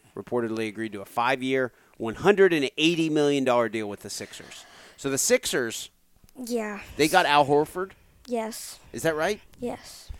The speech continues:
Speaker 1: So who do they have right now? I like that team.
Speaker 2: Ben Simmons, Joel Embiid, Al Horford.
Speaker 1: Tobias Harris.
Speaker 2: They don't, um, what's his name? J J Redick?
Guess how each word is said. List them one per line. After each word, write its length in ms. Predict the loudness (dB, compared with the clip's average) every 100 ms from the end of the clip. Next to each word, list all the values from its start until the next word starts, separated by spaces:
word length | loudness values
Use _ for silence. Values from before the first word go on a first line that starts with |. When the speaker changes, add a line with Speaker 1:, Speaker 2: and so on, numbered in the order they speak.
| -18 -10
Speaker 1:
So 180 | -2 0
who 120 | 0
do 100 | -2
they 200 | -4 -6
have 380 | -8 -10 -12 -14
right 200 | -18 -16
now? 180 | -16 -8
I 160 | -4
like 280 | -4 -6 -8
that 200 | -14 -14
team. 140 | -6 4
Speaker 2:
Ben 200 | 4 4
Simmons, 600 | 2 2 2 0 -2 0
Joel 420 | 4 6 6 4
Embiid, 400 | 0 -2 -4 -8 _ _ _ _ -20 _
Al 260 | 0 0 2
Horford. 560 | 0 0 -2 -4 -4 -6 _ _ _ _ _ -20 -14
Speaker 1:
Tobias 400 | -6 -2 -2 -4
Harris. 420 | -6 -8 -10 -16 -20 _
Speaker 2:
They 160 | 2 6
don't, 300 | 8 8 4 _ _ _ _ -18 0
um, 440 | 2 2 -2 -10 -16 -20
what's 440 | -2 0 0 -4 -12
his 80 | -8
name? 480 | -6 -6 -8 -12 -16 _ _ _ _ _ -20 _ _ _ _ _ -4
J 220 | 2 2
J 200 | 4 2
Redick? 380 | 0 -2 -4